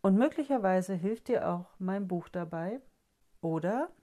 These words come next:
das eine oder andere Angebot, was es zukünftig von mir geben wird.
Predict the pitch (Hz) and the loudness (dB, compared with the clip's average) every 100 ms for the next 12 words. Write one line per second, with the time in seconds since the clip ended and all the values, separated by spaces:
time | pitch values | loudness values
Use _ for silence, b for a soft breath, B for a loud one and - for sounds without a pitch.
0 | _ _ _ 220 - 170 170 190 170 - | _ _ _ -6 -2 0 0 0 -4 -6
1 | - 185 190 185 - 170 165 156 156 151 | -4 -2 -2 -4 -4 -6 -6 -6 -8 -8
2 | - 151 151 147 - 160 - 156 - 151 | -8 -10 -8 -10 -10 -10 -10 -10 -10 -12
3 | - 147 147 147 143 143 147 143 131 - | -8 -6 -4 -6 -6 -6 -6 -8 -10 -12
4 | - | -20